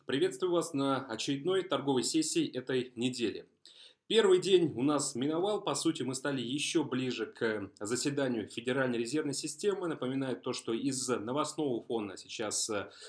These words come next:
предстоящая среда у нас, э, обещает быть, э, может быть, даже не менее интересна, чем Европейский центральный банк прошлого четверга. Ну, конечно же, замахиваться на волатильность практически в полтысячи пунктов мы сейчас не будем, потому что всё-таки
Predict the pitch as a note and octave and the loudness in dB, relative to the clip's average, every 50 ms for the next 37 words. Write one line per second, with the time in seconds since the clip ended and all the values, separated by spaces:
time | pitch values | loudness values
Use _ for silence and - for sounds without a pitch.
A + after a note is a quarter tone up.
0 | - _ _ - C3 B2+ - - D3+ D3 D#3 D3 C3 - - G#2+ - - A#2+ A#2+ | -20 _ _ -4 -4 -2 -2 0 2 2 2 2 0 -2 -4 -4 -4 -4 -4 -2
1 | A#2+ A2+ G#2 G2 G#2 G#2+ G#2+ G2+ F#2+ - - - G#2+ G2+ G2 G2 F#2 E2+ F#2 A2 | -2 -2 -2 -2 -2 -4 -4 -4 -4 -4 -4 -2 -2 -2 -4 -4 -6 -6 -6 -6
2 | A#2+ C#3+ F#3+ F3+ - - G3+ G3 F#3 E3 D#3+ E3 F3 E3+ - - D#3+ D#3 C#3 A#2 | -4 -4 -4 -2 -2 0 0 0 -2 -2 0 2 2 2 2 0 0 2 2 2
3 | C3 E3 F3+ F#3 F#3 F3+ F3+ F3 D3 E3 D#3 D3 D#3 C3+ C3 B2+ B2+ B2 B2 C3+ | 0 0 0 -2 0 -2 -2 0 2 0 2 2 2 0 0 0 0 0 0 0
4 | D3 E3 F3+ F3 E3+ E3 D#3 - A#2 A#2 A#2+ B2+ - - D#3 D3+ C#3+ - - A2+ | 0 2 2 2 2 2 0 -2 -6 -6 -4 -6 -6 -6 -6 -8 -8 -6 -4 -2
5 | A#2+ C3+ C#3 B2+ B2 A#2 A#2 B2 B2 A#2 - A#2+ A#2+ A#2 - - B2+ - D#3 D3+ | -2 -2 -2 -2 -4 -4 -2 -2 -2 -4 -4 -4 -6 -4 -6 -6 -6 -6 -6 -6
6 | C#3+ C#3 B2 B2+ B2 A2 A2 G#2+ G#2+ A#2 B2 C3 C3+ - - - A2 A2+ A2+ - | -4 -4 -4 -4 -2 -2 -4 -4 -4 -4 -4 -4 -4 -6 -8 -6 -4 -4 -4 -4
7 | - B2 B2 - B2 A#2+ - A#2+ - - - B2 - G#2 B2+ D3+ - E3+ E3 F3 | -4 -4 -4 -4 -6 -4 -4 -4 -4 -4 -6 -10 -8 -6 -6 -4 -2 0 0 0
8 | E3+ E3+ - D3 C#3 C3+ A#2 B2+ C#3 D3+ E3 E3 D3 - C#3 B2 B2 - - A2+ | 0 -2 -4 -4 -4 -4 -2 -2 -2 0 0 -2 -2 -2 -4 -4 -4 -4 -4 -4
9 | A#2+ C3 C3+ C3 C3 - - - - - - - _ - A2 A#2+ C#3 D3 D3 F3 | -2 -2 -4 -4 -6 -8 -14 -20 -20 -20 -20 -20 _ -2 2 2 2 2 2 2
10 | D#3+ D#3 C#3 C#3+ - C3 B2+ C3 D#3+ D3 - - E3 C#3+ D3 - - E3+ E3+ D#3+ | 0 0 0 -2 -2 -2 -2 -2 -4 -4 -4 -2 -4 -4 -4 -2 -2 0 0 0
11 | D3 - E3 D#3+ - D#3+ D#3 D3+ C#3+ - D#3+ D#3+ D3+ D3 D3 C#3+ C#3+ D3 C#3+ C#3+ | 0 0 -2 -2 -2 -4 -6 -6 -4 -2 -2 -2 0 -2 -2 -2 0 -2 -2 -2
12 | D3 - - D#3+ D#3 - D#3 E3 E3 D#3+ D#3+ F3+ A3 A3+ G#3 G#3 F#3 D3+ C#3 C3+ | -2 -2 -2 -2 -2 -2 -2 -2 -2 -2 -4 -6 -8 -6 -4 -4 -4 -2 -2 -2
13 | C3 C#3+ D3 C#3 C#3+ - C#3+ C#3 C3 C3 - - - D#3+ F3 F3+ F#3 F3+ F3 - | 0 0 0 -2 -2 -2 -4 -4 -2 -4 -6 -4 -2 -2 -2 -2 -2 -4 -4 -2
14 | F#3 F3+ | -2 0